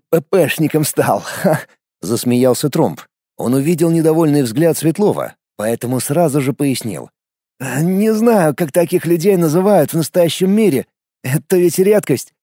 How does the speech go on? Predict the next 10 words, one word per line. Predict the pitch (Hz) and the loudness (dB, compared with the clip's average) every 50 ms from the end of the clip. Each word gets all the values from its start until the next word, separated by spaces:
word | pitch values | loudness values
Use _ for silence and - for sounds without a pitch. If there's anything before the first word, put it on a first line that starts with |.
| _ _ _ - | _ _ _ -6
но | 131 143 160 | -2 0 0
здесь | 156 135 175 233 196 - | 0 0 0 0 0 0
мы | 190 | 0
зовем | 170 170 185 185 208 233 214 170 | 0 2 2 2 2 2 2 0
их | - - | -2 -2
П | - | -6
П | - - 196 208 180 | -4 0 0 0 0
шниками. | - - 156 - - 101 92 76 _ _ _ _ _ _ _ _ - | 0 -2 -4 -4 -4 -8 -10 -12 _ _ _ _ _ _ _ _ -6
П | 127 131 | -6 -4
П — | - - - - 156 104 - - 147 | 0 2 2 4 2 2 0 -2 -4